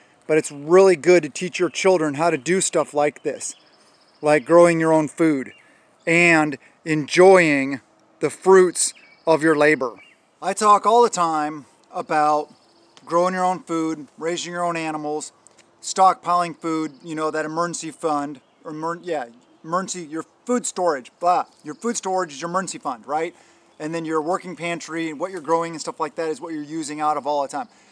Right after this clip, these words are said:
Talk about that stuff all the time. But, yeah, I don't talk about all the security stuff as much here on YouTube. Every once in a while I mention it like I just did.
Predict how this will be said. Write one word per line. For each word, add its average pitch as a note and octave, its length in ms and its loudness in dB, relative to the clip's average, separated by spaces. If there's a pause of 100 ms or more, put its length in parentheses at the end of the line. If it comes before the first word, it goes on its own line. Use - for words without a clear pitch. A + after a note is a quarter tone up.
(220)
Talk A3 160 0
about G#3 140 -4
that G#3 100 -4
stuff F3+ 280 -2
all F3 160 2
the D#3+ 80 -4
time. D3 280 -8 (1800)
But, F#3+ 480 4 (880)
yeah, F3 160 0
I D#3 80 2
don't F3+ 180 0
talk F#3+ 200 2
about F#3 340 -2
all F#3+ 180 -2
the F3 80 -12
security F3 440 -6
stuff D#3 320 -6
as C3+ 100 -16
much D3 380 -4 (100)
here E3+ 240 -6
on D3+ 100 -6
YouTube. D3+ 380 -10 (440)
Every D#3+ 140 -8
once F3+ 200 -4
in F#3 60 -6
a - 20 -4
while F3+ 120 6
I F3 40 4
mention E3 300 -10
it - 20 -16
like E3 180 -8
I D#3 60 -6
just D3 180 -14
did. C3+ 260 -10